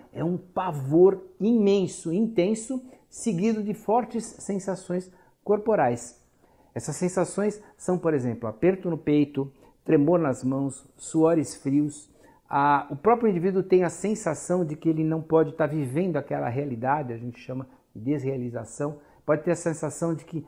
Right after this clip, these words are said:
não é a própria pessoa que tá sentindo, nós chamamos de despersonalização. É, e ele normalmente acredita, ele acha que esses problemas são devido a, a uma doença. E, em geral, essa doença é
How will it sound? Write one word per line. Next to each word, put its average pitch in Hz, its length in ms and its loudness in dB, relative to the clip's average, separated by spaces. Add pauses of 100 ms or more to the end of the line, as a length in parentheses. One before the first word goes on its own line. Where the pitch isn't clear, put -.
não 160 220 4
é 180 80 6
a 165 60 6
própria 175 340 2
pessoa 170 460 0
que 175 80 -12
tá 139 140 -4
sentindo, 131 680 -6 (240)
nós 113 100 -14
chamamos 135 340 -4
de 123 120 -8
despersonalização. 143 1500 -2 (400)
É, 143 240 0
e 170 140 2
ele 214 360 4
normalmente 220 800 4
acredita, 208 680 2
ele 143 260 2
acha 185 540 2
que - 160 -6
esses 139 380 -4
problemas 131 720 -2 (240)
são 170 220 0
devido 175 520 2
a, 143 80 -2
a 151 260 -2
uma 190 180 2
doença. 151 540 4
E, 220 220 4
em 240 40 2
geral, 190 220 6
essa 180 180 0
doença 180 320 -2
é 226 200 -2